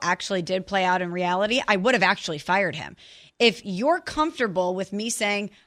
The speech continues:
"I think there's a better option, and if he turns me down, you're second place, and I'll come back to you," I would have walked right out because I'm not second place to anybody. We want a head coach that has enough confidence in himself to say,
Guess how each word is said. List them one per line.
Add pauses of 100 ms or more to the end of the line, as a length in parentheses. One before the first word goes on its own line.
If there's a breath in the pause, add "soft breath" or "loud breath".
"I
think
there's
a
better
option,
and
if
he
turns
me
down,
you're
second
place,
and
I'll
come
back
to
you," (260 loud breath)
I
would
have
walked
right
out
because
I'm
not
second
place
to
anybody. (240 loud breath)
We
want
a
head
coach
that
has
enough
confidence
in
himself
to
say,